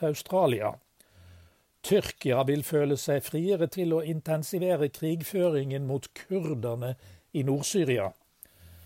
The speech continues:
Og for Israel er det mest truende momentet at Iran nå vil føle seg friere til å intensivere stedfortrederkrigingen mot Israel og mot visse arabiske land,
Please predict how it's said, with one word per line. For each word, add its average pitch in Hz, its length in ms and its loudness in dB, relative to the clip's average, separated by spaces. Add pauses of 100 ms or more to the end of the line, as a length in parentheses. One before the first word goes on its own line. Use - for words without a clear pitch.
(300)
Og 147 120 0
for 175 120 4
Israel 170 540 4
er 160 160 6
det 156 280 6
mest - 380 -2
truende 175 380 2
momentet 165 480 0
at 156 300 0
Iran 151 800 0
nå 175 240 0
vil 165 120 4
føle 170 360 -2
seg 170 340 -2
friere 156 580 0
til 170 300 -2
å 160 320 0
intensivere 143 1400 -2 (520)
stedfortrederkrigingen 131 1500 -2
mot 131 240 -4
Israel 170 600 0
og 143 400 0
mot 147 240 -4
visse 143 260 -6
arabiske 135 640 -2
land, 156 300 0